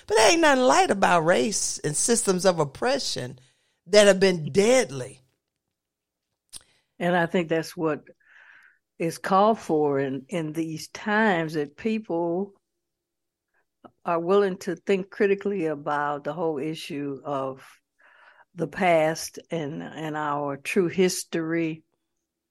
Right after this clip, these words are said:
Speaker 2: and how it has impacted who we are today and where we need to go from here.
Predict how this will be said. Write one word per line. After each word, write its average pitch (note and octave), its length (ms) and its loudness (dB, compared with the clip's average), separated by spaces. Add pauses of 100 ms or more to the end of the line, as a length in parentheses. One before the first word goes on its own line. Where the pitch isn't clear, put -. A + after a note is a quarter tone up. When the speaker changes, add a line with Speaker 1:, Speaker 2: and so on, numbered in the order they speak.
(220)
Speaker 2:
and E3+ 160 -6
how D#3+ 360 0
it D#3+ 100 -2
has D#3 300 -2
impacted D#3 720 -6 (160)
who F3+ 160 0
we D#3+ 160 0
are C#3+ 240 -2
today D#3+ 680 -4 (880)
and F3+ 200 0
where G3+ 220 6
we F#3 120 4
need E3+ 240 -2
to E3 60 -4
go D3+ 260 -2
from C3+ 260 -12
here. C#3+ 440 -6